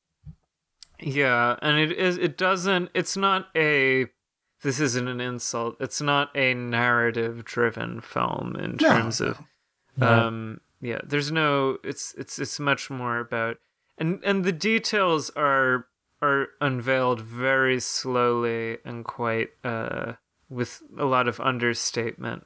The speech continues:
Speaker 1: Um, it's subtle, it's a subtle film, uh, which might make it <laughs> tricky for us to,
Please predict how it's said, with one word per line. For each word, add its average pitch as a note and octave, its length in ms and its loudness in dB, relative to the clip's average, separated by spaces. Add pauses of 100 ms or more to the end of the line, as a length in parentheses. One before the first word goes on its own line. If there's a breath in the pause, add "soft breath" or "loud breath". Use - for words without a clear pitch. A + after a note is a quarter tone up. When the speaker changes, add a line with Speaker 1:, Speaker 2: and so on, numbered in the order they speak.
(100)
Speaker 1:
Um, B2 420 -8
it's - 160 -2
subtle, B2 440 2
it's - 140 -6
a D3+ 60 -4
subtle A#2+ 320 -2
film, - 400 -14 (580)
uh, A#2 280 4
which D3+ 320 -2
might G#3 260 0
make G3+ 260 0
it - 160 0
<laughs> - 0 -
tricky - 680 0
for C#3 240 2
us - 320 0
to, B2 580 2